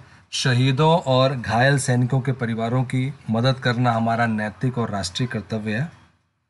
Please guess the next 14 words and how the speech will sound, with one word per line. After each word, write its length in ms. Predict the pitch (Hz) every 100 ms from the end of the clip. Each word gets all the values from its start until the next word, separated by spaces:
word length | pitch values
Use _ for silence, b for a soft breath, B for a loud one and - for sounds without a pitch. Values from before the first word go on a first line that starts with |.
| _ _ _ _ _ _ _ -
क्योंकि 240 | 139 147
उन्होंने 380 | 143 135 151 143
देश 260 | 131 139
के 100 | -
लिए 120 | 139 135
जो 140 | 127
किया 260 | - 123 117
है 280 | 123 160 -
हम 180 | 120 123
उसे 280 | - 139 135
कभी 240 | 117 110 123
नहीं 220 | 113 117
चुका 280 | - 98 95
सकते। 360 | - - _